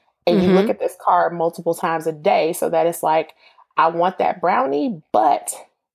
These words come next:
Speaker 1: the advantage of me sticking to this program is that, you know,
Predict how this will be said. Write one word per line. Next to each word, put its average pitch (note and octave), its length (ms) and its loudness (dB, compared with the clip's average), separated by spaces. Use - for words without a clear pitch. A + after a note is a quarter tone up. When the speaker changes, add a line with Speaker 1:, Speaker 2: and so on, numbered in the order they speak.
Speaker 1:
the F#3+ 140 2
advantage F3+ 460 2
of E3+ 100 0
me E3+ 220 -2
sticking E3 320 -2
to D#3+ 100 -4
this D#3 140 -2
program D#3+ 640 -2
is D#3+ 180 -4
that, E3 380 0
you F3+ 160 0
know, D3 260 0